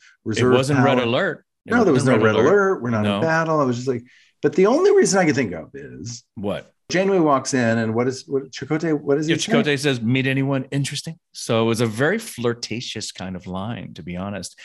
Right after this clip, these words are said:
Speaker 2: And then we find out that twelve new personalities have surfaced in the last hour alone. But what's your theory? You have a
Speaker 1: Well,
Speaker 2: theory that
Speaker 1: here's my theory on this scene. So Janeway basically says, you know, she leans in, in this dark, dim light.
Speaker 2: Yeah.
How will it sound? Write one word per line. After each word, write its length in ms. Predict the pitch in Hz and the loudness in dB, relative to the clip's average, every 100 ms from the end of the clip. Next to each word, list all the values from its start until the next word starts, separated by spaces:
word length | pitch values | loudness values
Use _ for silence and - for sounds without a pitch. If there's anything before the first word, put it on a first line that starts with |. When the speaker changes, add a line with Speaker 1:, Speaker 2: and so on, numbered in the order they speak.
| - - 107 | -20 -8 0
Speaker 2:
And 100 | 123 | 2
then 80 | |
we 80 | 127 | 2
find 240 | 127 123 120 | 2 0 0
out 80 | |
that 120 | 117 - | -4 -6
twelve 360 | 127 120 117 | -2 -2 -2
new 140 | 107 87 | -4 -6
personalities 680 | 92 - 92 82 78 82 90 | -8 -8 -8 -8 -8 -8 -10
have 100 | - | -8
surfaced 420 | 95 85 85 98 | -8 -8 -10 -8
in 60 | |
the 60 | 85 | -8
last 320 | 82 82 - 87 | -8 -8 -12 -14
hour 300 | 85 85 - | -12 -14 -14
alone. 600 | 85 85 104 104 78 76 - - _ | -14 -10 -8 -8 -10 -14 -20 -20 _
But 120 | 127 170 | -4 0
what's 220 | 226 214 | 0 0
your 100 | 185 | 0
theory? 360 | 156 160 214 202 | 2 2 0 0
You 120 | 135 | 0
have 80 | 120 | 2
a 40 | |
Speaker 1:
Well, 100 | 175 | 2
Speaker 2:
theory 160 | 160 127 | 2 2
that 80 | 214 | 4
Speaker 1:
here's 220 | 320 311 | 2 4
my 160 | 269 208 | 2 2
theory 400 | 180 156 143 131 | 2 4 4 4
on 100 | 120 | 2
this 220 | 113 - | 0 0
scene. 320 | 117 104 95 | -2 -2 -6
So 540 | - 127 117 113 113 _ _ _ _ | 0 4 6 4 0 _ _ _ _
Janeway 360 | - 185 190 165 | -2 0 2 0
basically 540 | 120 131 131 127 120 107 | 2 -2 -2 -6 -6 -6
says, 600 | - 113 107 104 95 - _ 107 | -4 -2 -2 -4 -8 -14 _ -14
you 80 | |
know, 140 | 101 104 | -12 -12
she 220 | - - | -12 -8
leans 420 | 98 98 101 101 95 | -8 -6 -6 -6 -6
in, 220 | 98 95 | -4 -4
in 120 | 95 | -4
this 200 | 90 - | -6 -8
dark, 460 | 113 110 95 - 101 | -6 -2 -2 -4 -8
dim 260 | 101 95 | -4 -2
light. 440 | 92 92 92 - - _ 92 | 0 0 -2 -8 -20 _ -10
Speaker 2:
Yeah. 220 | 101 | -10